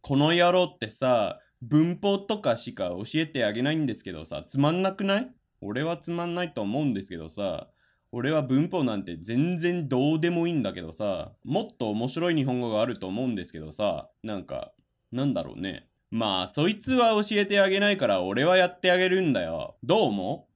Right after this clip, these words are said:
じゃあさ、まあ、いっぱいあるんだね。例えば、やばい。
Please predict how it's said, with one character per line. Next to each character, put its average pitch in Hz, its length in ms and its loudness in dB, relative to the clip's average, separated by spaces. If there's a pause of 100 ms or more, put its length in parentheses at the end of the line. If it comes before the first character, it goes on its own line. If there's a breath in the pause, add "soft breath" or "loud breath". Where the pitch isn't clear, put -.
じ 120 140 0
ゃ 101 140 2
あ 90 60 -8
さ、 95 460 -2 (380)
ま 87 120 -10
あ、 - 20 -4
い 101 60 -4
っ 101 180 -10
ぱ 240 100 2
い 269 60 6
あ 294 80 8
る 240 120 2
ん 120 80 2
だ 78 140 -6
ね。 92 300 -6 (720)
例 160 720 0
え 156 60 2
ば、 101 680 2 (180)
や 113 320 0
ば 135 220 6
い。 - 180 -4